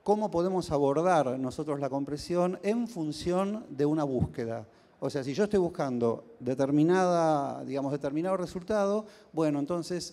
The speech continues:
probablemente los parámetros vayan por tal o cual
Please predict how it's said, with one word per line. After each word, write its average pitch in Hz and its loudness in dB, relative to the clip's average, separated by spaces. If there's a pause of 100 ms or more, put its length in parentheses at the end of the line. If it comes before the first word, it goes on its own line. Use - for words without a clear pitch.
probablemente 180 2
los 151 0
parámetros 151 0
vayan 143 -2 (160)
por 123 -6
tal 151 -2
o 135 -6
cual 123 -2